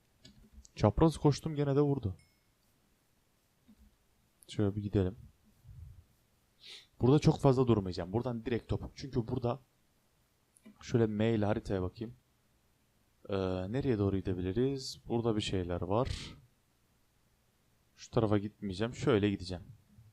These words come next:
Dur bir saniye. Burada, burada pek takılmayalım. Direkt bir kale falan keşf-, keşfedip onun önüne yerleşelim. Orada gelişelim de gelişelim. Gelişelim de gelişelim. Ondan sonra o kaleyi fethedelim.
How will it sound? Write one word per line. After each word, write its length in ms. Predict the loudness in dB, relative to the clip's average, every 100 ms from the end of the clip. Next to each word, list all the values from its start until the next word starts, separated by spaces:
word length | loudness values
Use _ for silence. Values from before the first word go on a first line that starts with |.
| _ _ _ _ _ -20 -20 _ _ _ _ _ _ -2
Dur 220 | 0 0
bir 40 |
saniye. 420 | -4 -6 -8 -8
Burada, 260 | -4 -2 -2 -2
burada 240 | -2 0
pek 360 | 2 0 -4 -10
takılmayalım. 640 | -8 -4 -2 -2 -2 -6 -4
Direkt 220 | 2 2 0
bir 40 |
kale 280 | 4 4 6
falan 260 | 4 2
keşf-, 600 | 0 0 -2 -6 -4 -2
keşfedip 500 | 0 -2 2 2 2 4
onun 240 | 2 4
önüne 260 | 0 0 2
yerleşelim. 540 | 2 2 0 -2 -4 -10 -20 _ _ -2
Orada 300 | 0 2 0
gelişelim 680 | 4 4 4 0 -2 0
de 80 | 0
gelişelim. 480 | 2 0 -2 -8 -8 -6
Gelişelim 500 | -4 -4 -4 -4 -2
de 80 |
gelişelim. 460 | -2 -2 -6 -12 -16 _ _ _ _ _ _ _
Ondan 300 | -6 -4 -4
sonra 280 | -6 -8 -8 -8
o 140 | -8
kaleyi 340 | -6 -6 -4 -4
fethedelim. 500 | -6 -6 -6 -8